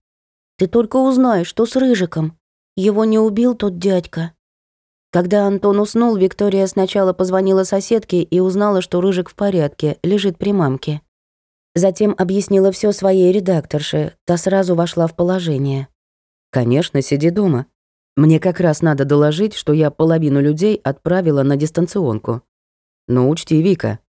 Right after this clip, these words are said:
работать надо на полную катушку. Придумывай, как добывать материал сама,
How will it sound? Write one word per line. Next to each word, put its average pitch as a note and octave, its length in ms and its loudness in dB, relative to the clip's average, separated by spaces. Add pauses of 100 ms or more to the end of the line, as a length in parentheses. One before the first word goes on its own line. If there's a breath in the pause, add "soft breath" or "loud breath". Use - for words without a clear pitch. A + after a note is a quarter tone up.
(160)
работать D3 520 0
надо C3+ 280 0
на C#3+ 140 2
полную C3 400 0
катушку. D#3 600 -4 (920)
Придумывай, D3+ 580 2
как C#3+ 200 -2
добывать D3 400 2
материал B2+ 480 0
сама, D#3 420 -2